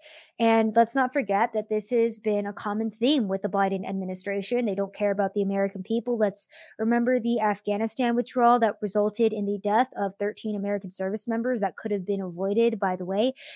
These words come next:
Uh, you had Gold Star families come forward and, um, you know, this is a Gold Star father who's had enough of Joe Biden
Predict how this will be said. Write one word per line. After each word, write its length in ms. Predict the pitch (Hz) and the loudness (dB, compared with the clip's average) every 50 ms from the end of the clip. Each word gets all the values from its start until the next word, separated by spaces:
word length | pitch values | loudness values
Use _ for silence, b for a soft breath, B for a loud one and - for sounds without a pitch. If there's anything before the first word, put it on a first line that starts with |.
| B B | B B
Uh, 100 | - 208 | 0 0
you 180 | 202 214 214 214 | 2 2 2 0
had 300 | 190 214 220 214 202 - | 2 2 0 0 0 0
Gold 200 | - 202 208 208 | -2 -2 -2 -2
Star 240 | - - 220 208 208 | 0 2 2 2 2
families 460 | 208 - 208 208 208 208 208 202 190 | 0 0 -2 0 -2 -2 -4 -6 -6
come 240 | - - 202 185 180 | -6 -8 -8 -8 -8
forward 420 | - 185 185 214 214 220 233 220 B B B B B _ - | -6 -4 -2 0 0 0 0 -2 B B B B B _ -4
and, 340 | 214 208 208 208 202 196 - | -2 -2 0 -2 -2 -4 -2
um, 500 | - 196 202 196 196 196 196 196 208 - _ _ _ _ _ _ _ | -2 -2 0 0 -2 -2 -4 -4 -8 -12 _ _ _ _ _ _ _
you 120 | - 233 208 | -2 0 0
know, 140 | 208 220 214 | 0 0 -2
this 180 | 208 202 - | -4 -6 -6
is 100 | 208 196 | -6 -6
a 40 | 202 | -2
Gold 240 | - 208 208 196 - | 0 0 0 0 0
Star 220 | - 220 202 202 | 0 0 0 2
father 360 | 196 - 202 208 214 233 233 | 2 2 2 2 4 4 2
who's 180 | 214 214 208 - | 2 2 0 -2
had 180 | - 208 202 202 | -2 -2 -2 0
enough 440 | 196 202 208 247 285 320 294 - - - | 0 0 2 2 2 2 2 0 -4 -4
of 220 | 202 214 202 196 | -4 -4 -4 -4
Joe 240 | 185 - 202 190 190 | -2 -2 0 0 0
Biden 580 | 185 180 175 175 180 180 190 208 233 262 277 | -2 -4 -4 -4 -2 -2 -2 0 0 -2 -2